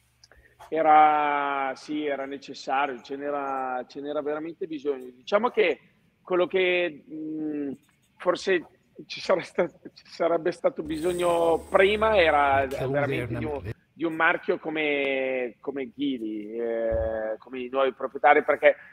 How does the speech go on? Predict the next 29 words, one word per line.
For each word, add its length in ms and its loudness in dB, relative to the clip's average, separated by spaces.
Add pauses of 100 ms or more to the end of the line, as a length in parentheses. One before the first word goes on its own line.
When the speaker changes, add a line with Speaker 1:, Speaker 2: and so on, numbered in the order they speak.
(100)
Speaker 1:
già 300 8
con 180 0
Evora, 760 6 (220)
eh, 520 0
diciamo 320 -8
che 100 -10
Lotus 360 -2
aveva 220 -2
fatto 260 -12
un 80 -10
bellissimo 400 -8
prodotto, 440 -2
però 400 2 (320)
un 240 -8
prodotto 460 -4
fantastico 1080 0
che 200 -4
però 240 -2
non 180 -4
è 280 -2
stato 260 -10
capito. 440 -6
A 80 -6
me, 640 2
eh, 80 -4
comunque 360 -4
Evora, 320 2
ma 220 -2 (320)
come 380 -2